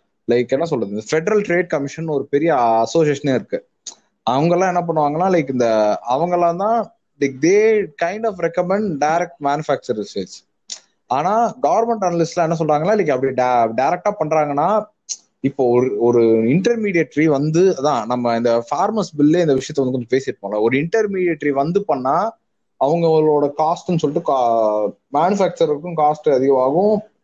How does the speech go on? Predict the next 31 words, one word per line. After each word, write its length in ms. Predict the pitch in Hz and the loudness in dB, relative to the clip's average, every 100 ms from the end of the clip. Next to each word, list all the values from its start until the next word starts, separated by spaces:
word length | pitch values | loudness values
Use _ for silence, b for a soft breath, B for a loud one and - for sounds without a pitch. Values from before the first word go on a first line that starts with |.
| - - _ _ - | -16 -16 _ _ -4
மேனுஃபேக்சரருக்கும் 800 | 139 208 208 190 - 170 180 160 | -2 0 -2 -4 -2 -2 -2 0
கா-, 340 | 143 139 123 | 2 4 2
கொஞ்சம் 300 | 120 123 120 120 | 0 0 -2 0
ப்ராஃபிட் 380 | 143 156 156 | -2 -2 -4
கம்மியாகும், 640 | 139 139 143 131 143 208 214 - _ _ _ _ _ _ _ | -4 -2 -2 -2 0 0 -2 -10 _ _ _ _ _ _ _
கஸ்டமருக்கும் 640 | 139 151 - 208 180 190 180 | -6 -6 -4 -2 -2 0 -2
அவங்க 160 | 151 | -2
கொடுக்குற 280 | 160 175 151 | 0 0 0
காசு 240 | 131 135 120 | -2 -2 -2
அதிகமாகும். 460 | 120 107 98 101 120 | -2 -2 -4 -2 -2
அதே 220 | 127 196 | 0 0
மாதிரி 220 | 175 196 | 2 0
கவர்மெண்ட் 380 | 151 165 214 185 | 2 0 0 -2
அனலிஸ்ட் 300 | 160 147 131 | -2 -2 -4
என்ன 140 | 135 143 | -6 -4
சொல்றாங்கன்னா, 420 | 123 120 123 175 - b b b b - | -4 -2 -2 -4 -4 b b b b -4
மேனுஃபேக்சரே 640 | 147 202 185 170 170 190 | -4 -2 -4 -2 0 2
டைரக்டா 360 | 156 143 147 160 | 2 0 0 -4
வித்தா 280 | 131 - 165 | -4 -2 -2
இந்த 160 | 139 - | -2 -2
காஸ்ட் 380 | 127 151 - 127 | 0 0 -2 0
வந்து 160 | 151 | 0
கஸ்டமருக்கும் 640 | 135 - 165 147 139 139 117 | -2 -4 -4 -4 -6 -6 -4
கம்மியாகும் 400 | 123 120 120 113 | 0 2 2 2
அப்படின்னு 280 | 110 120 | 0 -4
சொல்றாங்க. 300 | 98 95 92 160 | -4 -4 0 0
But 180 | 185 - - _ _ _ _ _ - | 0 -4 -8 _ _ _ _ _ -6
டெஸ்லா 360 | 160 - 226 226 | -6 -2 0 0
வந்து 220 | 202 202 | -2 -4
கொஞ்சம் 280 | 196 170 160 | -4 -2 -2
கு-, 220 | 160 175 | 0 0